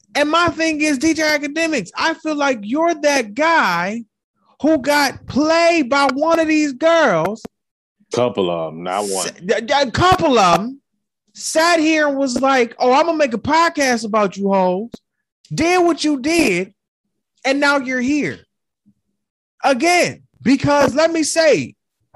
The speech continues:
Speaker 1: D J Academics, you can sit here and say that you have a pulse in the hip hop
Speaker 2: Mm.
Speaker 1: world. The only
Speaker 2: Okay,
Speaker 1: thing that
Speaker 2: cool.
Speaker 1: you did, let's keep this a bean. The only thing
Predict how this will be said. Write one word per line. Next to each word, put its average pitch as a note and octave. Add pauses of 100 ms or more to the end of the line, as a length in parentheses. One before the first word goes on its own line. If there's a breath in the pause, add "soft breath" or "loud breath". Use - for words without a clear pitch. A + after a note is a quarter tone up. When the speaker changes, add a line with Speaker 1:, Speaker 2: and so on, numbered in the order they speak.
(240)
Speaker 1:
D D4+
J C4+
Academics, A#3+
you D4
can C#4
sit C4
here A#3+
and G#3+
say G#3+
that G3
you A3
have F#3
a C3+
pulse A#3 (100)
in F3+
the D#3+
hip A3+
hop -
Speaker 2:
Mm. G3
Speaker 1:
world. A#3+ (840 soft breath)
The A3+
only E4
Speaker 2:
Okay, -
Speaker 1:
thing C#4
that G#3+
Speaker 2:
cool. A#3+
Speaker 1:
you B3
did, C4+ (380)
let's A#3
keep B3
this A#3+
a D3
bean. E3 (560 soft breath)
The C#3+
only C4+
thing C#3